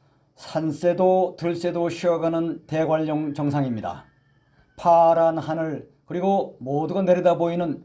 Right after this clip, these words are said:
높은 대관령 정상인데요, 이 지역은 계획관리 지역이고요, 사 차선 도로와 접해 있습니다. 주변에는 이제 호텔 부지, 또 호텔로 뭐 있고요,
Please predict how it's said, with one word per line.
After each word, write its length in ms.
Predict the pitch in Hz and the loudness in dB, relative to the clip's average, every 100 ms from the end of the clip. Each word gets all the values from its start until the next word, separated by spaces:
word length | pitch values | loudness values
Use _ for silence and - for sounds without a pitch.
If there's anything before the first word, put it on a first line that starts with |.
| - | -12
높은 720 | 139 143 - 165 170 143 - | -8 -8 -8 -6 -6 -6 -6
대관령 600 | 151 147 147 147 143 139 | -4 -2 0 2 0 0
정상인데요, 800 | 131 131 127 120 110 107 170 - _ _ _ _ - | -6 -6 -4 -4 -6 -4 -6 -8 _ _ _ _ -6
이 160 | 135 | -4
지역은 400 | 139 143 156 143 | 0 -2 0 -4
계획관리 500 | - 156 190 220 214 | -2 0 0 2 0
지역이고요, 640 | 147 135 123 120 127 160 - _ _ | 0 -2 -4 -4 -4 -4 -8 _ _
사 340 | - - 180 | -16 2 2
차선 640 | 196 214 208 190 190 190 190 | 2 0 0 4 2 2 0
도로와 380 | 180 175 165 151 | 2 4 4 2
접해 240 | 147 156 | -2 -6
있습니다. 440 | 143 139 127 - - _ _ _ _ _ _ _ _ | -4 -2 -4 -6 -12 _ _ _ _ _ _ _ _
주변에는 460 | 143 143 147 190 | -6 -2 0 0
이제 180 | 208 156 | 0 -2
호텔 720 | 151 - 151 151 - 165 175 | -4 -4 -6 -6 -2 0 0
부지, 420 | 151 160 147 110 95 | -4 -6 -4 -4 -6
또 60 | |
호텔로 840 | 127 - 165 165 160 165 160 214 180 | -12 -6 -4 -4 -2 -2 2 2 2
뭐 100 | 131 | -2
있고요, 520 | 123 120 117 185 | -8 -6 -4 -4